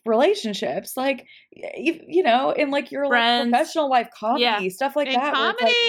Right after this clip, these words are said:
Speaker 2: Yeah.
Speaker 1: comedy
Speaker 3: doing
Speaker 1: is
Speaker 3: business with
Speaker 1: huge.
Speaker 3: people.
Speaker 2: Yeah.
Speaker 3: That's huge.
Speaker 1: Huge.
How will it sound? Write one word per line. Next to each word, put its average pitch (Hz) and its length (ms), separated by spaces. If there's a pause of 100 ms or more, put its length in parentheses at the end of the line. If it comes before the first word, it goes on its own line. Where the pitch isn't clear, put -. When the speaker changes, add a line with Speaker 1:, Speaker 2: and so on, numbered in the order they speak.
Speaker 2:
Yeah. 226 220
Speaker 1:
comedy 453 260
Speaker 3:
doing 277 100
Speaker 1:
is 349 40
Speaker 3:
business 508 300
with 427 200 (140)
Speaker 1:
huge. 370 140
Speaker 3:
people. 247 540 (260)
Speaker 2:
Yeah. 226 260
Speaker 3:
That's 190 120
huge. 370 280
Speaker 1:
Huge. 339 480